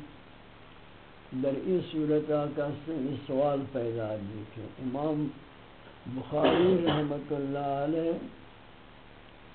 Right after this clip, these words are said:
آواجہ کا سے در فکر بیان کردن کہ ایمان مرکب ہے۔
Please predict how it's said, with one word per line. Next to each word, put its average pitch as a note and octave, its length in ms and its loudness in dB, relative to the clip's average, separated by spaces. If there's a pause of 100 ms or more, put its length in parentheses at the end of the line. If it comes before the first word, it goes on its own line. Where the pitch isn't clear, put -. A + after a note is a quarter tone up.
(420)
آواجہ D3 720 4 (100)
کا D3+ 120 2 (180)
سے E3 260 2 (2000)
در D3 160 -2 (140)
فکر F#3 280 4
بیان D3+ 800 2
کردن F3 720 4
کہ F#3 140 -2
ایمان E3 640 2 (560)
مرکب D3 680 0
ہے۔ G2+ 60 -4